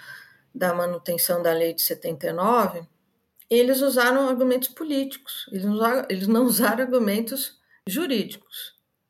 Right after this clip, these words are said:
Embora a gente saiba que é muito difícil separar uma coisa da outra, né? Mas o argumento principal era que a lei de anistia de mil novecentos e setenta e nove, ela foi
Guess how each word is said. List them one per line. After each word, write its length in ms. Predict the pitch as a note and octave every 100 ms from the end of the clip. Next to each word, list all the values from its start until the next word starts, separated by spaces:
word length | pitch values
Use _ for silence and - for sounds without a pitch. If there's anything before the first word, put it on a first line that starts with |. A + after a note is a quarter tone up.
| _ _
Embora 500 | - F#3+ F#3+ F#3 G3+
a 20 | A#3+
gente 220 | A3 G#3+
saiba 380 | - G3 G3+ -
que 120 | C4+
é 40 |
muito 180 | A3+ G#3+
difícil 560 | C#4 - B3+ A#3 C4+ A#3
separar 500 | - A3+ A3+ G#3+ G#3
uma 200 | G#3 G#3
coisa 260 | G3 A3+
da 180 | A#3+ D#4+
outra, 340 | A3+ E3 - - -
né? 380 | F#3 G#3+ B3+ - - - _
Mas 280 | G3 G3+ G3+
o 60 |
argumento 540 | A#3+ B3 C4+ B3 A#3 A#3
principal 520 | C4 C4 - C#4 D4
era 240 | D4+ B3+ A#3+
que 520 | - A3 G3+ G3+ - _ -
a 80 | F3
lei 180 | F#3 F#3+
de 120 | F#3
anistia 400 | F3+ F3 - E3+
de 100 | F3
mil 140 | F3
novecentos 340 | F3 E3+ F3 E3+
e 20 |
setenta 340 | F#3+ F#3 F#3
e 40 | F3
nove, 280 | E3 D#3+ -
ela 380 | F#3 F#3 F3+ F3+
foi 280 | F3 E3+